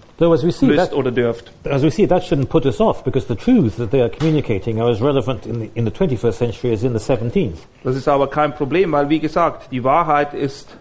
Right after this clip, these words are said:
Speaker 2: die Wahrheit, ob im sechzehnten, siebzehnten oder einundzwanzigsten Jahrhundert.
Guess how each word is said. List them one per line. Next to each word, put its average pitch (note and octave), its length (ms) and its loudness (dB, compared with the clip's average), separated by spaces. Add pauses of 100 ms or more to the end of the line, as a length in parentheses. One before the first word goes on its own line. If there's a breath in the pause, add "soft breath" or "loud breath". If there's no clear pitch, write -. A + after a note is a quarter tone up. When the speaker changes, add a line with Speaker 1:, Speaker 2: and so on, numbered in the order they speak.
(380)
Speaker 2:
die B2+ 100 0
Wahrheit, C#3+ 440 2
ob C#3+ 160 -2
im C3+ 140 0
sechzehnten, D#3+ 560 -2
siebzehnten D3+ 560 -4
oder C#3 160 2
einundzwanzigsten C3+ 800 -4
Jahrhundert. A2+ 460 0